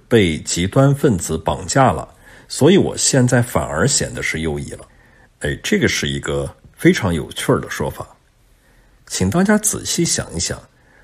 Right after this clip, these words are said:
左翼什么时候变得更极端了？他们是通过了更为极端的法案呢，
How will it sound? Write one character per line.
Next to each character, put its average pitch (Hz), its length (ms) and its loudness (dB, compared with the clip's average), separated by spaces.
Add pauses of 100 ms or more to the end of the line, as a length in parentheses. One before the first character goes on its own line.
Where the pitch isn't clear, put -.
(140)
左 76 400 0
翼 127 340 0
什 - 300 -4
么 85 120 -2
时 98 200 -2
候 78 160 -2
变 82 280 0
得 78 120 -4
更 135 260 2
极 - 220 -6
端 87 200 -8
了？ - 140 -12 (1000)
他 - 140 0
们 190 100 8
是 - 160 2
通 170 300 4
过 156 180 4
了 131 120 4
更 151 280 4
为 104 200 4
极 80 260 -4
端 123 220 4
的 131 80 2
法 - 280 -4
案 107 300 2
呢， 95 160 -2